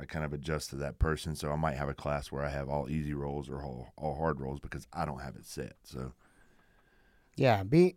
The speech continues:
Speaker 2: being intentional about your
Speaker 1: Yeah.
Speaker 2: training intensity is pretty valuable. So what we need to do is determine when we're supposed to dial it up.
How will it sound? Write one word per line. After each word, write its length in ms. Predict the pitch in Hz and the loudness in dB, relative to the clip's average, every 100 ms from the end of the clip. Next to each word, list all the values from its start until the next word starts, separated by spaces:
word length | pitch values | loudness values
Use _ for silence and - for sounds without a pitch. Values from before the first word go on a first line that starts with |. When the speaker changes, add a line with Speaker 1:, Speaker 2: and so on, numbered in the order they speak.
| 123 | 4
Speaker 2:
being 300 | 147 175 196 | 6 6 8
intentional 920 | 160 139 - 127 135 139 131 131 131 | 6 6 4 4 4 4 4 4 2
about 420 | 131 117 117 117 - | 0 0 2 0 0
your 380 | 135 120 117 110 | 2 4 4 2
Speaker 1:
Yeah. 40 | 110 | -2
Speaker 2:
training 420 | - 131 139 139 | 2 4 6 4
intensity 1000 | 120 113 - 98 120 - 135 139 143 147 _ _ _ - | 0 -2 -4 -4 -2 0 4 6 4 2 _ _ _ 0
is 240 | 131 120 | 2 0
pretty 340 | - - 185 131 | -4 0 2 4
valuable. 720 | 117 113 117 110 113 113 - - | 4 4 2 2 2 0 -4 -12
So 600 | - 131 117 117 110 - _ _ _ _ _ _ _ _ _ _ _ _ - - - | 0 4 6 6 2 -4 _ _ _ _ _ _ _ _ _ _ _ _ -20 -20 -16
what 260 | - 131 135 | -2 0 4
we 80 | 139 | 4
need 180 | 160 160 | 4 4
to 60 | |
do 340 | 120 131 139 131 | 2 4 6 6
is 200 | 120 110 | 2 -2
determine 640 | 117 - 143 131 113 117 - - _ - | -6 0 2 2 0 -4 -12 -20 _ -2
when 240 | 131 160 | 2 4
we're 120 | 151 | 4
supposed 420 | 147 120 131 123 - | 2 0 0 0 -2
to 60 | |
dial 400 | 98 107 113 107 | -6 -4 -4 -4
it 80 | 101 | -8
up. 240 | 78 - | -10 -14